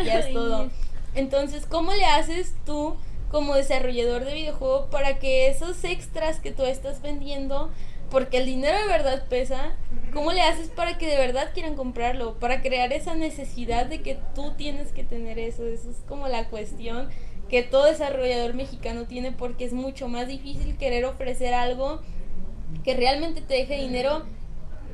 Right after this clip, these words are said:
Speaker 1: en México, porque en México todo debe de ser más barato que en Estados Unidos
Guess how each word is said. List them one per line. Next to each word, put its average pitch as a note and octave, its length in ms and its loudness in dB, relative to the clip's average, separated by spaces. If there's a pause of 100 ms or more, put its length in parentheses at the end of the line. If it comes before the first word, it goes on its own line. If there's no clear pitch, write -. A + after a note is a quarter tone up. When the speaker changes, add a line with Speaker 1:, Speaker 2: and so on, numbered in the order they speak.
(280)
Speaker 1:
en B3+ 220 4
México, B3 560 -4 (460)
porque C4+ 280 4
en B3+ 100 4
México D#4 380 -2
todo C#4 360 2
debe B3+ 280 2
de C#4 80 2
ser B3+ 160 -2
más A#3+ 200 2
barato A3+ 360 0
que A#3 100 -8
en G#3+ 60 -8
Estados G#3+ 400 -6
Unidos A#3 460 0